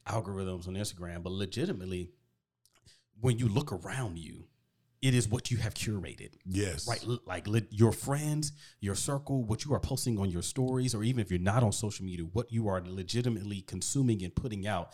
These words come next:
Speaker 1: is w-, the algorithm that you have curated around yourself. And you gotta ask yourself, "Okay,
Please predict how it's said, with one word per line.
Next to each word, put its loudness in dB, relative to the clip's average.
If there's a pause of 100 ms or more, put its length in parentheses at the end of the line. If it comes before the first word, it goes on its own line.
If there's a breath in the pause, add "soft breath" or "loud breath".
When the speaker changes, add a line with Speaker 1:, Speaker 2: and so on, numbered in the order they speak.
(300 loud breath)
Speaker 1:
is 0
w-, -2
the -4
algorithm 0
that -4
you -2
have -6
curated 2
around -2
yourself. -4 (320 loud breath)
And -2
you 0
gotta 0
ask -4
yourself, -6
"Okay, -2